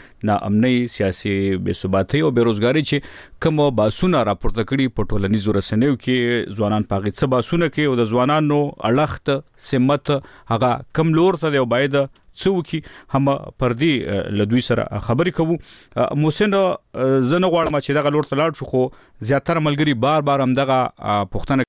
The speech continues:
کوي، په خاص توګه شاهد چینار، حیدر علي او داسې نور. هغوی همدغه خبره کوي چې، آ، محسن چې کله په پی ټی ایم کې و، نو، آ، دا به د مسلو سره مخ کېده، جیلونو ته به هم ته، خو چې ګوند یې جوړ کړی دی، نو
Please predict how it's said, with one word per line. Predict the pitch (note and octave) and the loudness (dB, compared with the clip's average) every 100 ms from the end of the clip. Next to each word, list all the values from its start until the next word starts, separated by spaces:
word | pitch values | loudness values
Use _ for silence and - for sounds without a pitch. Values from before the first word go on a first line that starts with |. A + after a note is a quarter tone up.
| - | -2
کوي، | B2+ A#2 A#2 G#2+ - | -2 -2 -4 -10 -10
په | |
خاص | G#2 A#2 A2 | -4 -2 -2
توګه | A#2 A2 G#2+ G#2 | 0 2 2 0
شاهد | - G2+ G2 | -2 -2 -2
چینار، | - A2 A2+ A#2 A2 G#2+ G#2 - _ - | 0 2 4 2 2 2 0 -4 _ -2
حیدر | A2 G2 G2+ | 0 2 2
علي | G2 A2+ B2 A#2+ | 2 2 4 4
او | G#2+ | 2
داسې | G#2 G#2 A#2 | 0 0 2
نور. | C3 D3+ - - - - | 2 0 -6 -20 -10 -4
هغوی | C3 G#3+ | 0 2
همدغه | G3+ F3+ G3+ F3+ | 2 0 0 0
خبره | D#3+ D#3 D#3+ | 0 0 0
کوي | - D#3 | -2 -4
چې، | - C#3 - - - | 0 -2 -4 -20 -10
آ، | A2 A2 | -4 0
محسن | C3 C#3 F#3 F3+ | 2 2 0 0
چې | D3+ | 0
کله | E3+ E3 | 0 0
په | D3 | 0
پی | C3 C3+ | 0 -2
ټی | C#3 | 0
ایم | D#3+ | -2
کې | C#3+ C#3+ | 0 0
و، | C#3 C3 - _ - G#2+ | 0 0 -4 _ -6 0
نو، | G#2 G#2 G#2 G#2 G#2 G2+ G2+ F#2+ | 2 4 4 4 4 4 4 2
آ، | - - _ - A2 G#2 | -4 -20 _ -6 -2 0
دا | A#2 | 0
به | A2+ | 2
د | G#2+ | 2
مسلو | A2 - A#2 C3+ | 2 2 2 2
سره | C3 B2 | 2 0
مخ | A#2 A2+ - | 2 0 -2
کېده، | A2+ A2 A2+ | -2 2 2
جیلونو | G2+ G#2 G#2+ C3 C#3+ | 2 2 2 2 2
ته | B2+ | 0
به | A#2+ | 0
هم | A2+ | 0
ته، | G#2 A2 A#2 - - - | 0 -2 -2 -18 -20 -6
خو | A#2 | -2
چې | C3 | 0
ګوند | G#2+ D#3+ D3+ | 0 0 0
یې | C#3+ | 0
جوړ | C3 A#2+ | -2 0
کړی | D#3+ D3+ | 0 0
دی، | C#3 C3+ - _ - | 0 -2 -6 _ -6
نو | G#2+ A2 A#2 | 0 2 4